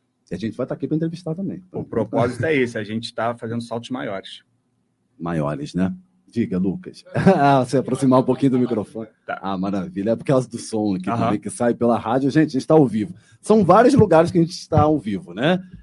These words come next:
Speaker 1: Estamos ao vivo através das mil quinhentos e cinquenta ondas da Rádio Imperial. Estamos ao vivo na nossa live do Facebook. Tá tudo certo também. Depois eu vou ver se tem, tiver comentários.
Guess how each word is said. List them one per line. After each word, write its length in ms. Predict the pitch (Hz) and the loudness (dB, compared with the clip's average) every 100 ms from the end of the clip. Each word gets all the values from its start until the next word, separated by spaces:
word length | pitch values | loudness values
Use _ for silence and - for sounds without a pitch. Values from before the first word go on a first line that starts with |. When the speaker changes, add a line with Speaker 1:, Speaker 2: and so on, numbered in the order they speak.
| _ | _
Speaker 1:
Estamos 280 | - 147 156 | 4 6 8
ao 100 | 135 | 6
vivo 260 | 120 113 | 4 2
através 360 | 113 113 113 127 | 0 0 -2 0
das 220 | 123 110 | -2 2
mil 180 | 113 151 | 6 6
quinhentos 260 | 151 131 104 | 6 -4 -6
e 60 | |
cinquenta 480 | - 101 101 101 92 | -10 -4 -4 -2 -4
ondas 420 | 87 113 147 165 | -2 2 2 0
da 120 | - | -4
Rádio 260 | 95 101 101 | -6 -6 -8
Imperial. 540 | - 87 82 98 151 - _ | -10 -10 -4 0 0 -2 _
Estamos 220 | 170 175 | 0 4
ao 80 | 175 | 4
vivo 180 | 160 147 | 4 4
na 100 | 147 | 4
nossa 260 | 139 135 | 2 2
live 240 | 123 127 117 | 4 4 2
do 100 | 113 | -2
Facebook. 760 | 123 117 90 107 147 147 170 | -4 -4 -6 0 0 0 -6
Tá 160 | 165 117 | -4 -4
tudo 220 | 117 117 | -4 -10
certo 340 | - 113 104 - | -4 -4 -4 -8
também. 240 | 90 113 | -2 -2
Depois 320 | 113 117 117 | -2 -6 -8
eu 60 | 98 | -8
vou 120 | 110 | -8
ver 120 | 117 | -8
se 100 | 117 | -10
tem, 120 | - 113 | -12 -12
tiver 240 | 90 104 | -12 -14
comentários. 600 | 104 101 90 95 87 | -10 -12 -8 -10 -10